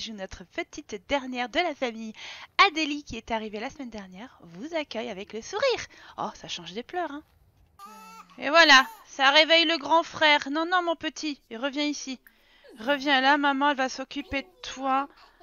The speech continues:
Elle va te lire une histoire pour t'endormir. Ne réveille pas tes grandes sœurs. Parce que t'es réveillé par la petite sœur. Pauvre garçon, hein, qui est coincé entre toutes ces femelles.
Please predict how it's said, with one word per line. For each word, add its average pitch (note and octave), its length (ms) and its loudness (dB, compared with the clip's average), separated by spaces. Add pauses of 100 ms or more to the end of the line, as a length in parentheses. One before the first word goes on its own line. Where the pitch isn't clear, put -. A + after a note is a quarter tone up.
(280)
Elle B3 120 -2
va C4 140 0
te - 120 -8
lire C4+ 280 -4
une C4 100 -4
histoire C4 380 -4
pour B3 180 -14
t'endormir. B3+ 640 -6
Ne B3+ 80 -6
réveille A#3 280 -2
pas B3+ 140 -4
tes B3 140 -8
grandes A#3 260 -8
sœurs. B3 540 -4 (560)
Parce A3+ 200 -8
que C4+ 60 -10
t'es B3+ 140 -6
réveillé B3 180 -2
par B3+ 140 -2
la B3+ 60 0
petite B3+ 220 -14
sœur. F#3 280 -4
Pauvre A3+ 220 -6
garçon, G#3 500 0
hein, G3 120 -10
qui - 120 -8
est G#3+ 40 -10
coincé G#3+ 420 -10
entre G#3+ 240 -12
toutes - 180 -14
ces G#3+ 140 -12
femelles. F#3+ 420 -12